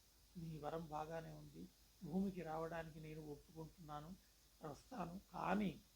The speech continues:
నేను భూమికి రావడం వల్ల భూమి చీలికలుగా మా-, మారిపోతుంది, చీలికలైపోతుంది, భూమి బ్రద్దలైపోతుంది.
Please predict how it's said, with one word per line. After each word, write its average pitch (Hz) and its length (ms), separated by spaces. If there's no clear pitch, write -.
నేను 190 340
భూమికి 190 480
రావడం 165 460
వల్ల 147 340
భూమి 175 380
చీలికలుగా 190 720
మా-, 147 280
మారిపోతుంది, 175 720
చీలికలైపోతుంది, 165 1160
భూమి 196 260
బ్రద్దలైపోతుంది. 160 1160